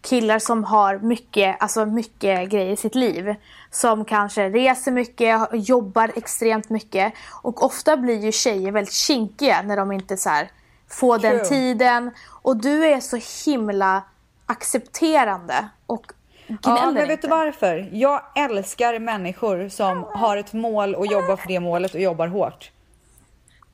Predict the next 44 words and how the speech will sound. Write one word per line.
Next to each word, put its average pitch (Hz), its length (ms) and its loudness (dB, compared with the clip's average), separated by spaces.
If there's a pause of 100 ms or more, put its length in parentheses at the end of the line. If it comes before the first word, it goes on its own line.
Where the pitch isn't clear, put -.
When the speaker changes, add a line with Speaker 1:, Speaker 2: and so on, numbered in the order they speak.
(140)
Speaker 2:
Så 269 60 4
Speaker 1:
Ja. 254 200 6
Speaker 2:
det 247 60 -6
fin-, 208 100 -12
det 233 100 -4
finns 262 160 0
inte 240 180 0
en 220 80 -2
chans 277 360 0
att 208 140 -2
jag... 180 340 0 (260)
Det 208 220 -2
är 247 100 0
ju 202 80 -4
det 247 200 0
jag 220 200 0
faller 170 440 -2
för, 294 200 2
så 214 100 -6
här 175 40 -2
passionerade 180 800 -4
människor. 196 560 -2 (480)
Och 226 140 2
Speaker 1:
Ja, 294 40 -2
men 311 140 2
Speaker 2:
det 214 80 -2
blir 320 160 2
Speaker 1:
det 240 60 -2
Speaker 2:
väldigt 220 360 0
konstigt 247 440 0
om 208 140 -2
det 202 60 2
är 202 60 0
det 202 80 -4
jag 196 200 2
ska 190 160 -4
falla 175 340 0
för 233 240 2
och 190 140 -6
sen 165 180 -4
ta 202 100 -6
bort 202 320 -2
den 165 180 -2
grejen. 160 380 -2